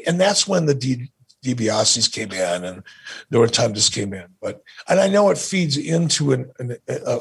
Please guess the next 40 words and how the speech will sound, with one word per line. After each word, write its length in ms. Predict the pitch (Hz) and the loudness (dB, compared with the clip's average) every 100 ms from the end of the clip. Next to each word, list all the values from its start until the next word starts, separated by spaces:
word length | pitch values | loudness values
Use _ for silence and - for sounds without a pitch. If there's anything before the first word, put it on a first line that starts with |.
| 131 | -4
a 40 | |
false 420 | - 143 131 - | -2 0 2 0
narrative 460 | 135 175 180 127 117 | 0 2 2 2 0
of, 140 | 113 | 2
"I 160 | 120 135 | 2 0
was 180 | 131 120 | -2 -4
just 180 | 131 | -6
trying 180 | - 135 | -2 -2
to 60 | 123 | 0
buy 160 | 131 | 2
all 140 | 131 123 | 2 2
that 160 | 117 | 0
W 200 | 120 117 117 | 0 -2 0
W 260 | 110 110 | 0 -2
E 60 | 110 | -6
talent." 380 | - 151 165 - - _ | -2 0 0 -4 -20 _
That 100 | 147 | -10
was 240 | 160 156 139 | -6 -4 0
not 280 | 151 190 | 2 2
the 60 | 170 | -2
case, 400 | 131 156 - - | -4 -2 -2 -4
folks. 560 | - 123 147 143 - - _ _ _ | -2 0 0 -4 -10 -12 _ _ _
You 140 | 151 | -16
can 80 | 208 | -6
believe 220 | 180 214 | 0 2
whatever 220 | 214 208 | 4 4
you 100 | 196 | 4
wanna 180 | 196 202 | 4 4
believe 680 | 143 139 214 208 151 143 143 | 2 0 2 2 2 0 -4
and 160 | 135 | -6
go 120 | 131 156 | 2 4
to 60 | |
your 120 | 160 | 4
grave 220 | 151 160 147 | 4 2 2
believing 340 | 135 175 190 | 0 0 0
it 100 | 143 | -2
if 100 | 127 | -2
you 80 | 120 | -2
choose. 440 | - 220 156 107 | 0 2 2 0
But 220 | - 120 | -4 -8